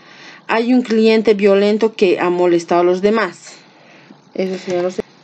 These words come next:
Desarrollando el arte de la, de las tomas de decisiones. Tomar una decisión no es algo que se hace simplemente por hábito,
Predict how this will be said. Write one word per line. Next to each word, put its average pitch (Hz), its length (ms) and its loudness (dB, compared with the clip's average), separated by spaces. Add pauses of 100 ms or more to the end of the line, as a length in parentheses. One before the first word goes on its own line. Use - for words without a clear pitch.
(280)
Desarrollando 277 720 2
el 262 100 2
arte 226 520 0
de 185 120 0
la, 156 260 2
de 190 180 2
las 180 260 0
tomas 202 240 2
de 180 60 4
decisiones. 202 560 0
Tomar 269 280 2
una 311 140 2
decisión 233 720 0
no 277 160 4
es 262 240 -2
algo 226 320 0
que 196 140 -2
se 208 160 0
hace 208 160 -2
simplemente 190 760 0
por - 260 -2 (180)
hábito, 202 580 -2